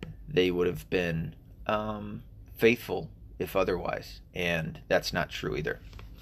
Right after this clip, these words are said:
You have, uh,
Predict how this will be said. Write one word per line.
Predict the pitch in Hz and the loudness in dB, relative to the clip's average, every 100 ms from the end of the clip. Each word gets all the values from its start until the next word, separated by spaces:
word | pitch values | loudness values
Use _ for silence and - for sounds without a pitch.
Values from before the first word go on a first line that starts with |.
| - - - - - - - - - - - - | -14 -14 -14 -14 -14 -14 -16 -18 -18 -10 -6 0
You | 101 | 2
have, | 87 87 80 73 - - - - - - - | 6 8 8 4 -6 -16 -18 -18 -18 -16 0
uh, | 90 82 78 76 - | 4 6 6 4 -2